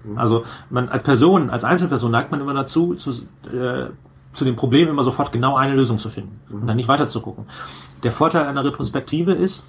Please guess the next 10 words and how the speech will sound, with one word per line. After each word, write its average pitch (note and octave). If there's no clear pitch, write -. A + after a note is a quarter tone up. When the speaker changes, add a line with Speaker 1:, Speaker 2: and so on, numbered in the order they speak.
Speaker 2:
ähm, A#2
wenn C3
man C3+
mit A#2+
mehreren D3
Leuten C3+
über A#2
das A#2
Problem C3
redet A2+